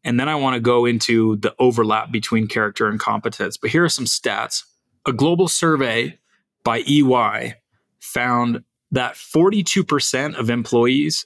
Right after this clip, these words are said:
had observed misconduct in their workplace over the past year, and I'll define what that is, with ten percent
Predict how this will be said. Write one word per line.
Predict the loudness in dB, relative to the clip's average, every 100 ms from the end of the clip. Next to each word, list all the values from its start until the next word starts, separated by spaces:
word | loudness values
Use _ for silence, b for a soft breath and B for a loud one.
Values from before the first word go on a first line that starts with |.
| _
had | -4 -2
observed | -2 2 2 4
misconduct | 2 2 0 0 0 2 -2 0
in | 0
their | 2
workplace | 0 0 -2 -4 -2 -4
over | -4 -4
the | -4
past | -2 -4 -4 -6 -2
year, | 0 0
and | -2
I'll | -4
define | -4 -4
what | -4 -4
that | -4
is, | -4 -4 -10 b b b b -2
with | -2 0 -4
ten | 0 0
percent | 2 0 0 -4 -4